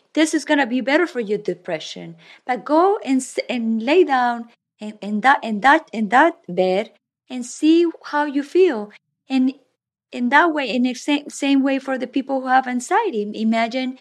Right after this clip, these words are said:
you go into a, an episode with a, with an anxiety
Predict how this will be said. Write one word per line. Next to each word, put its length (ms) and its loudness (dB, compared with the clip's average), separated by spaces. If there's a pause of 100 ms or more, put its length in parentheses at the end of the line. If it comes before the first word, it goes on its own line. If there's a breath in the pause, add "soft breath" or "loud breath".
(300)
you 100 -10
go 160 -2
into 440 -6
a, 200 -6
an 160 -2
episode 720 -4
with 220 -2
a, 240 2 (140)
with 200 -8
an 220 -2
anxiety 760 0